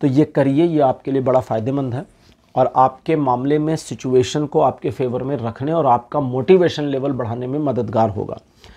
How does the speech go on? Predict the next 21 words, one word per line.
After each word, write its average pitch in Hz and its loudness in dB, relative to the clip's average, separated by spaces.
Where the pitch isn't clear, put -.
ये 127 4
दिन 131 0
रिलेशन, 135 2
एजुकेशन, 143 -4
सोशल 160 2
इमेज 117 -4
<clears throat> 170 6
और 123 0
नए 135 0
काम 135 0
को 135 -10
शुरू 135 -6
करने, 117 -6
इन 120 -8
सभी 127 -2
मामलों 127 0
में 143 -6
सपोर्ट 127 -6
बनाए 110 -4
हुए 101 -8
हैं। 95 -14